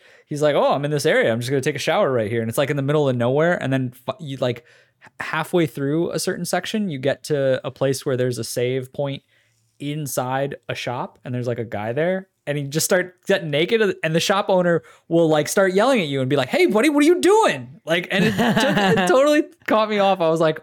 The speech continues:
Speaker 1: "Oh yeah, that is kinda weird, I guess." But it's, it, it's good though. I, I definitely am enjoying it. I like the fact that in the game you have these, like, they're called chips, which are,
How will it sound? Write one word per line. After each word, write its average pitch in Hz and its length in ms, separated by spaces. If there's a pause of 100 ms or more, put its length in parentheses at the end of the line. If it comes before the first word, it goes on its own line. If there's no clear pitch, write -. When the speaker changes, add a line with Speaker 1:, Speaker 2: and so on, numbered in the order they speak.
(100)
Speaker 1:
"Oh 233 140
yeah, 208 280
that 190 140
is 226 240
kinda 165 220
weird, 160 240
I 135 100
guess." - 960 (140)
But 175 200
it's, 190 260 (400)
it, 277 280
it's - 220
good 339 260
though. 147 260
I, 175 340
I 180 120
definitely 254 440
am 226 100
enjoying 165 400
it. 170 220
I 147 60
like 160 220
the - 80
fact 160 220
that 139 180 (360)
in 170 160
the 165 80
game 143 280
you 139 160
have 139 320
these, 131 200
like, 120 320
they're 143 140
called 143 240
chips, - 420
which 135 160
are, 123 240